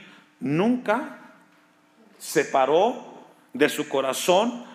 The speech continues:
las cosas que Dios le había pedido. Hay una separación incompleta. Un tercer peligro es una separación incompleta. La palabra santo en la Biblia, en el texto griego,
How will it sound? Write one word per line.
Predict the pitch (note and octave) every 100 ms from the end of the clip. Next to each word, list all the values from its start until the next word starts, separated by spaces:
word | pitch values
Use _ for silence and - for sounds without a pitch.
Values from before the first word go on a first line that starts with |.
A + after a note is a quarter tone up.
| -
las | B2+ B2+
cosas | - D#3+ D#3+ D3+
que | - C#3
Dios | B2+ C3+ C3
le | B2+
había | B2 A#2
pedido. | A#2+ G#2 G2 - _ _ _ _ _ _ _ _ _ _ _ _ -
Hay | C#3+
una | F#3+
separación | G#3 G3 F3 E3 - F#3+
incompleta. | F#3 F3 F3 F3+ G#3 D#3+
Un | F3 G3
tercer | F#3+ F#3+ G#3 G3+
peligro | F3 G3 G3+ A#3 A#3+ - - -
es | F3+ G#3 - - -
una | - G3 G3+ G3+ G3 - - - - -
separación | - F3+ F#3+ F#3+ F3 - F3 E3
incompleta. | D#3+ D#3+ D3+ A#2+ G#2 - - _ _ - - -
La | -
palabra | F3 F#3 A3+ A3+ G3
santo | - - A#3 A#3+ F#3+ D#3+ D3+
en | D3
la | C#3+
Biblia, | A3 F3+ D3 D3
en | C#3
el | C3+
texto | D#3 E3 - F3
griego, | E3 D#3+ D#3 F#3